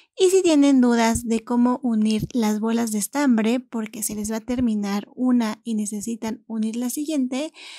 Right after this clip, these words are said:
les voy a dejar el video próximamente. Les voy a explicar cómo es que yo uno las hebras. Este es un video muy, muy cortito, pero es importante que sepan hacerlo. Así que les recomiendo que se suscriban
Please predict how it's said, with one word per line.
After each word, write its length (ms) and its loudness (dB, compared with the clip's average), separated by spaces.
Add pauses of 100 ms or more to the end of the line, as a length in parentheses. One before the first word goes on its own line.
(300)
les 340 0
voy 200 -2
a 80 2
dejar 560 -2
el 180 0
video 600 0
próximamente. 880 -6 (500)
Les 160 2
voy 140 4
a 40 4
explicar 720 -4
cómo 380 0
es 240 -2
que 180 -4
yo 200 -2
uno 480 -4
las 340 -4
hebras. 540 -14
Este 160 -6
es 100 -4
un 120 0
video 300 0
muy, 300 0
muy 240 0
cortito, 760 -8 (120)
pero 180 -4
es 160 -6
importante 760 -8
que 200 -12
sepan 380 -12
hacerlo. 420 -14 (720)
Así 460 0
que 140 -2
les 180 -4
recomiendo 640 0
que 160 -4
se 140 -6
suscriban 640 -6